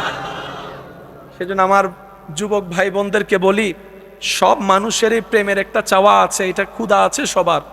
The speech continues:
সবাই একটু ভালোবাসা পেতে চায়, অধিকার তো সবারই আছে, সবাই একটু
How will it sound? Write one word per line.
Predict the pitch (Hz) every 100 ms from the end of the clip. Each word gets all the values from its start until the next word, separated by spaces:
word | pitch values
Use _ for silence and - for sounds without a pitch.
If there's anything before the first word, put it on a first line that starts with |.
| - -
সবাই | - - 165 185
একটু | 170 170
ভালোবাসা | 156 160 156 156 156 139 - - - -
পেতে | 170 175
চায়, | 156 160 135 - - - -
অধিকার | 151 160 175 -
তো | 185 185
সবারই | - - 147 151 147
আছে, | 139 - - - - -
সবাই | - - 151 156
একটু | - - 165